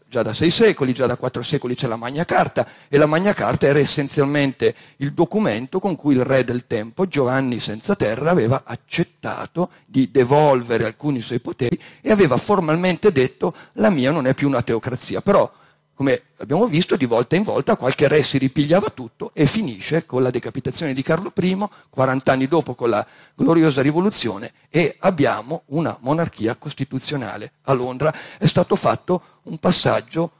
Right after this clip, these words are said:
fondamentale, perché a Londra si dice: "Il re non ha più tutto il potere perché gliel'ha dato Dio".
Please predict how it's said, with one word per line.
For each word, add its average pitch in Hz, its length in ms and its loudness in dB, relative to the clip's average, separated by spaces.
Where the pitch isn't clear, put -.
fondamentale, 127 1160 0
perché 139 500 2
a 135 100 0
Londra 185 480 2
si - 160 -6
dice: 123 460 -2
"Il 139 220 4
re 190 340 2
non 131 440 -2
ha 160 400 -2
più 143 460 0
tutto - 480 -2
il 117 140 -8
potere 135 580 0
perché 110 300 -2
gliel'ha 135 220 2
dato 123 300 -4
Dio". 107 340 -14